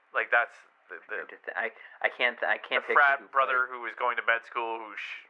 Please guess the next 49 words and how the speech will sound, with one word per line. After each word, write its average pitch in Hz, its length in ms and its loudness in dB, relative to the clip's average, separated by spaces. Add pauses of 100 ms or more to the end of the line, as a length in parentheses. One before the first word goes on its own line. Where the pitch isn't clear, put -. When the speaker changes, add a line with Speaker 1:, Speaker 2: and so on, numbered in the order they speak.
(140)
Speaker 1:
you 104 80 -8
know. 92 160 -2
Speaker 2:
Yeah, 165 320 4
oh 160 160 4
yeah, 165 160 0
I 135 80 4
don't 143 160 -2
know, 135 80 -4
uh, 123 160 -2
to - 160 -18
be 120 80 2
honest, 117 240 -2
I - 20 -4
don't 110 140 -4
know 104 80 -10
who 110 80 -14
that 101 160 -8
actor 98 240 -12
was. 92 240 -8
Speaker 1:
Uh, 139 80 4
Speaker 2:
But, 131 260 4
uh, 139 60 -2
Speaker 1:
Daniel 151 320 2
Speaker 2:
yeah, 127 80 -6
yeah. 151 160 6
Speaker 1:
Costco 120 260 -4 (460)
Grove 98 400 -2
is 101 80 -10
his 101 240 -18
name. 107 160 -6
Speaker 2:
Well, 269 160 0
you 220 80 -2
could - 120 -8
say 190 200 2
the 156 160 -6
same 160 160 2
about, 139 320 2
like, 120 320 -4
the, 120 320 0
the 113 80 -6
vi-, 113 240 -4
um, 110 480 -4 (400)
the, 110 480 -2
the, 98 80 -6
all 120 160 2
the 120 160 -6
villainous 117 480 -2
characters 110 560 -2
in, 110 260 -10